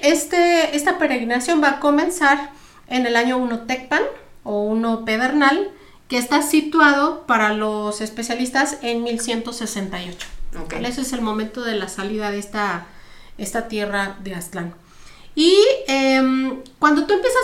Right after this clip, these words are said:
Speaker 1: a estudiar lo que es la tira de la peregrinación por los especialistas, nos hablan que hay un, un lugar llamado Coahuil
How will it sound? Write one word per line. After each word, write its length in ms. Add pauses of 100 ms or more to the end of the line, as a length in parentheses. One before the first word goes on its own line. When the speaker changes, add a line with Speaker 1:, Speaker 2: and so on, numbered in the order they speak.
Speaker 1:
a 60
estudiar 420
lo 160
que 100
es 120
la 200
tira 220
de 100
la 380
peregrinación 680
por 140
los 200
especialistas, 880 (480)
nos 240
hablan 400
que 420 (680)
hay 200
un, 320 (240)
un 960 (260)
lugar 520 (1160)
llamado 760 (200)
Coahuil 520